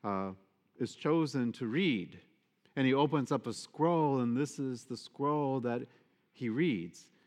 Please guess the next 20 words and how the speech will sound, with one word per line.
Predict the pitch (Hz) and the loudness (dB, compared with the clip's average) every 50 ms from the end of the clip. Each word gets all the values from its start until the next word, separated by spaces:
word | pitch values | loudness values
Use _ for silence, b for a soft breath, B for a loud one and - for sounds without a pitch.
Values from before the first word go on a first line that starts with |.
| b b b b | b b b b
And, | 127 120 120 113 117 | 0 0 0 2 2
uh, | 117 107 B B B B | 0 -2 B B B B
he | - 135 | 0 0
ascribes | 123 113 - - - 147 143 143 147 147 147 131 117 | 0 0 -2 -4 -2 2 4 4 4 4 2 2 0
the | - 127 113 | -6 -4 0
reading | 127 147 151 143 139 131 | 2 2 2 4 2 2
of | 117 | 4
Isaiah | 117 117 113 104 135 135 135 131 | 4 2 2 2 2 2 2 2
to | 127 - - 131 | 0 -2 -6 -4
himself, | 113 107 95 - - - 160 170 151 117 107 - - | -4 -4 -4 -6 -4 -2 0 2 2 2 0 0 -2
and | 123 113 110 B B B B | -2 -2 -2 B B B B
he | - 147 131 | -2 -2 0
gives | 120 143 143 117 - | 2 0 0 0 -2
what | 131 120 123 | -4 -2 0
I | 131 139 | -2 -2
call | - - 139 120 117 | -4 -4 -4 -2 -2
the | 110 110 98 | -2 -4 -8
shortest | - - 143 131 127 131 131 - | -6 -4 -4 -2 -2 -4 -6 -6
homily | - 147 131 127 123 120 113 113 120 | -4 -2 -2 0 0 0 0 -2 0
ever | - 147 147 131 104 87 | 0 -2 0 0 -2 -4